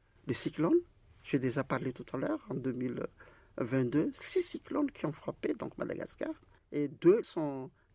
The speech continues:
très, très intenses, hein, Batsira et Emnati. Euh, donc, euh, les inondations, les cyclones, la sécheresse, ce sont les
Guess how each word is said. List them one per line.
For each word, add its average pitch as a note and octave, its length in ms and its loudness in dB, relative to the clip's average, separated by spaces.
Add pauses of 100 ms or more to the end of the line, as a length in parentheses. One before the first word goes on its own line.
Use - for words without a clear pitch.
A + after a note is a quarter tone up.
très, - 280 0
très D4 420 2
intenses, - 460 -2
hein, B2 140 -2 (280)
Batsira C#3 520 0
et C#3 60 2
Emnati. A#2 480 -6 (760)
Euh, C3 60 -4
donc, G#3+ 380 0
euh, D#3+ 180 2 (280)
les E3 220 8
inondations, B2+ 500 -2 (240)
les B2+ 240 6
cyclones, A#2 480 -8 (340)
la B2+ 300 2
sécheresse, - 640 -10 (500)
ce - 300 0
sont G#3 380 -4 (300)
les C#3 640 0